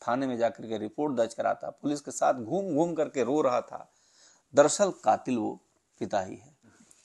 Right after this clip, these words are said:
पुलिस के हाथ पांव फूल जाते हैं कि ये क्या, कातिल उनके साथ घूम रहा है, कातिल उनके साथ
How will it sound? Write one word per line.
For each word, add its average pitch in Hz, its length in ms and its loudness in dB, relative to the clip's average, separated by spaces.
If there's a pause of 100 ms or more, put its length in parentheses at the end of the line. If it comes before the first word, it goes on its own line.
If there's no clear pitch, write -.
(880)
पुलिस 131 220 -6
के - 120 -16
हाथ 120 180 -2
पांव 110 240 -2
फूल 110 220 -10
जाते 107 260 -8
हैं 110 100 -16
कि - 120 -16
ये 110 160 -6
क्या, - 260 -18 (500)
कातिल 190 320 -2
उनके 165 260 -2
साथ 165 320 0
घूम 127 300 -6
रहा 101 160 -12
है, - 180 -20
कातिल - 320 -4
उनके 135 200 -6
साथ 143 220 -2